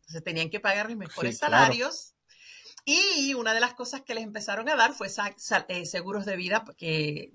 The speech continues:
Speaker 1: co-, eh, cuyas, para que sus familias se beneficiaran si ellos morían.
Speaker 2: Wow.
Speaker 1: Claro,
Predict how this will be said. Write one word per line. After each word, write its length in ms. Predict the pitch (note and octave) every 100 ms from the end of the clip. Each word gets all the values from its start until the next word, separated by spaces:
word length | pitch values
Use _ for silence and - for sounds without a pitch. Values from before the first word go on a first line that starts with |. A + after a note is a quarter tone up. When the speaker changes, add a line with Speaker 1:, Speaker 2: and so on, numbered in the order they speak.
| _
Speaker 1:
co-, 160 | F3+ -
eh, 180 | F3 - _
cuyas, 320 | F#3+ E3+ D#3+ -
para 260 | F3+ E3
que 80 | E3
sus 180 | F3 D3+
familias 420 | D3 D#3 F3+ A3+
se 100 | A#3+
beneficiaran 800 | G3+ E3+ - - E3+ E3 G#3 - _ _ -
si 200 | - F3
ellos 200 | E3+ E3
morían. 440 | D#3+ C#3+ - D3 _ _ _ _ _ _ _ _ _
Speaker 2:
Wow. 340 | A2 G#2+ G#3 -
Speaker 1:
Claro, 380 | F#3 D3+ D3